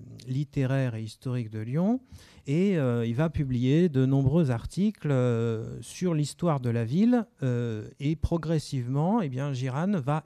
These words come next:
illustrer ces articles. Donc je vais vous montrer comment tout ça s'articule, euh, pour que, euh, vous voyez un petit peu, euh, déjà qui est mon personnage, comment est-ce qu'il a tenté de se placer au travers de ces luttes internes pour, euh, des promotions, euh, et, euh, qu'est-ce qu'il en est advenu.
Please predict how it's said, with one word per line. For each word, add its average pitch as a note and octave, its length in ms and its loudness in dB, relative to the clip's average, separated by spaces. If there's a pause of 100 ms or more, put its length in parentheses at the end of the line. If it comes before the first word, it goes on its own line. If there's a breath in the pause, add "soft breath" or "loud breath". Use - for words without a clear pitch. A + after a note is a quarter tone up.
illustrer G#3+ 520 0
ces D#3+ 160 -4
articles. C3+ 480 -6
Donc C3 160 -6
je D3 60 -4
vais D#3+ 40 -2
vous E3 80 -2
montrer F3+ 340 -2
comment D3+ 260 -2
tout D3 100 -8
ça E3+ 160 -2
s'articule, E3+ 640 0 (540 loud breath)
euh, C3 100 6
pour D3 220 2
que, F#3 300 2
euh, C#3 220 2
vous B2+ 140 -2
voyez C#3 240 0
un C#3+ 100 0
petit C3+ 200 -4
peu, F3 380 6
euh, A2+ 40 2
déjà B2 340 0 (380 loud breath)
qui D#3 200 -6
est D#3 40 0
mon C#3 280 -2
personnage, C#3+ 680 -2
comment C3+ 220 0
est-ce B2+ 100 -2
qu'il C3 140 -2
a A#2+ 60 -2
tenté C3 260 -8
de - 80 -10
se B2+ 100 -4
placer C#3 520 -4
au C#3 80 -2
travers B2+ 340 -4
de A2+ 80 -8
ces A#2+ 220 -6
luttes C#3+ 380 -2 (100)
internes C3 580 -4 (300)
pour, A2+ 300 -2
euh, - 260 -12
des A#2+ 100 -6
promotions, C3 680 -4 (520 loud breath)
euh, B2 340 4 (120)
et, E3 260 2
euh, A2 440 2
qu'est-ce - 240 -4
qu'il B2 140 -4
en A#2 120 -2
est C#3+ 180 -4
advenu. G#2+ 640 -10